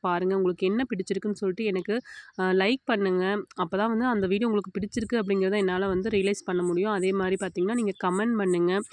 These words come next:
ஆ, என்ன மைனஸ் இருந்தாலும் சரி, பிளஸ் இருந்தாலும் கமெண்ட் பண்ணீங்கன்னா, அதை வந்து நான் ரெக்டிஃபை பண்ணிப்பேன். வீட்ல வந்து ரெண்டு குட்டீஸ் இருக்காங்க. அவங்களெல்லாம் சமாளிச்சுட்டு என்னால எவ்வளோ முடியுமோ அந்த அளவுக்கு பெஸ்ட்டா வந்து வீடியோஸ் வந்து என்னால முடிஞ்ச அளவுக்கு கொடுத்துட்டே இருக்கேங்க.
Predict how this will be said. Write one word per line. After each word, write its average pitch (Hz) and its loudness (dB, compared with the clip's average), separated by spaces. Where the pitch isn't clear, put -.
ஆ, 180 -2
என்ன 190 2
மைனஸ் 202 0
இருந்தாலும் 208 -2
சரி, 196 -4
பிளஸ் 190 -4
இருந்தாலும் 196 0
கமெண்ட் 202 -2
பண்ணீங்கன்னா, 196 0
அதை 190 -2
வந்து 202 0
நான் 196 0
ரெக்டிஃபை 175 0
பண்ணிப்பேன். 185 0
வீட்ல 254 4
வந்து 233 0
ரெண்டு 208 2
குட்டீஸ் 208 -2
இருக்காங்க. 185 -2
அவங்களெல்லாம் 185 2
சமாளிச்சுட்டு 214 0
என்னால 190 0
எவ்வளோ 190 -2
முடியுமோ 208 2
அந்த 180 0
அளவுக்கு 190 -2
பெஸ்ட்டா 185 -2
வந்து 202 -2
வீடியோஸ் 190 0
வந்து 196 -2
என்னால 202 -2
முடிஞ்ச 208 0
அளவுக்கு 208 -2
கொடுத்துட்டே 196 0
இருக்கேங்க. 180 -2